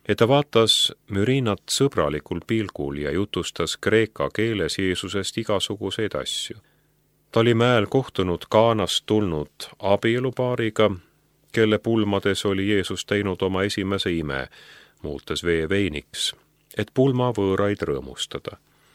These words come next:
Siis rääkis ta Jeesuse sünnist, kuidas ingel oli end ilmutanud tema emale Mariale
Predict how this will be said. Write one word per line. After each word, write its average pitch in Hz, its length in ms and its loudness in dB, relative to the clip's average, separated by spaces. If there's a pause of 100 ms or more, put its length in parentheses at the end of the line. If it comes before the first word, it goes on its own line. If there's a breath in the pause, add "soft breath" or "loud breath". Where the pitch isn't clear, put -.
(400 soft breath)
Siis 107 240 2
rääkis 101 420 4
ta 101 100 0
Jeesuse 98 460 0
sünnist, 104 840 -2
kuidas 110 340 0
ingel 104 420 0
oli 101 240 2
end 92 180 -2
ilmutanud 90 720 -4
tema 85 280 -2
emale 76 340 -4
Mariale 101 640 -4